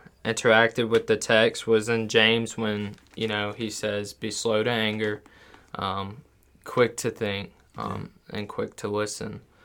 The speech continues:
Speaker 1: Um, I, for me, that was really convicting. So just something that I've been reading as we're going through James with the youth, that's been something on my heart lately, just with everything going on.
Speaker 2: Yeah.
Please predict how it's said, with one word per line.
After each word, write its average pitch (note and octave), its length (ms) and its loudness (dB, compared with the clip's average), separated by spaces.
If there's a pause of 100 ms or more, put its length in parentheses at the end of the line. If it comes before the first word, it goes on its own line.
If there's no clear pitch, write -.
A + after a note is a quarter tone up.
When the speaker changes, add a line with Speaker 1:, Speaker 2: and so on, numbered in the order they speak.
(300)
Speaker 1:
Um, G2+ 540 0 (540)
I, G#2+ 280 2 (160)
for A#2+ 180 0
me, A2+ 280 6
that G#2+ 120 8
was G#2 200 2
really G2+ 200 0
convicting. G2 720 -6
So A2 220 -2
just C#3 460 4 (460)
something C3+ 260 4
that A#2+ 100 10 (100)
I've B2+ 80 10
been B2 160 4
reading A#2+ 240 4
as G#2+ 160 0
we're A2+ 140 4
going A2+ 240 2
through A2 160 -4
James G#2+ 380 -2
with A2 160 0
the G#2+ 100 -4
youth, G#2+ 460 -4
that's A2 240 0
been G#2 280 -2
something A2 380 0
on G#2+ 80 0
my G#2+ 220 2
heart G#2+ 280 2
lately, G#2+ 300 2
just A2+ 240 -2
with A#2+ 120 2
everything A2+ 420 -2
going G#2+ 280 -2
on. A2 440 -4
Speaker 2:
Yeah. A#2+ 280 -4